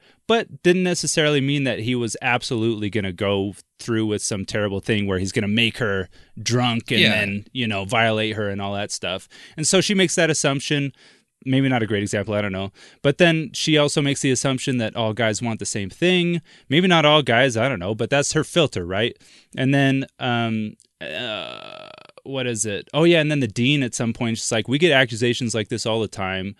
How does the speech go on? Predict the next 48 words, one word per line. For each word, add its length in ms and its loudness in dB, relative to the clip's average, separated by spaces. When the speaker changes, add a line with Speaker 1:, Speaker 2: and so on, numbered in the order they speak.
Speaker 1:
We 80 -2
have 120 0
to 40 -4
assume 240 0
they're 140 -2
all 80 -2
fake," 320 -2
or 40 -2
something 320 -4
like 220 -8
that. 180 -2
I 60 -2
can't 240 -8
remember. 320 -10
So 180 -2
it's 120 -2
just 160 0
like, 160 4
I 40 4
Speaker 2:
Mm-hmm. 80 -4
Speaker 1:
feel 140 0
like 240 0
that's 320 -2
like, 120 0
if, 260 -2
if 120 0
there's 220 6
anything 380 2
that 100 -2
you 100 -4
could 120 -10
pull 180 0
away 200 2
from 180 -6
this 140 -6
film, 200 -6
I 80 -6
feel 160 -2
like 160 0
the 80 0
word 200 2
assumption 500 -2
is 120 -6
pretty 340 -2
strong 420 -2
in 80 -8
here 160 -8
because 480 -6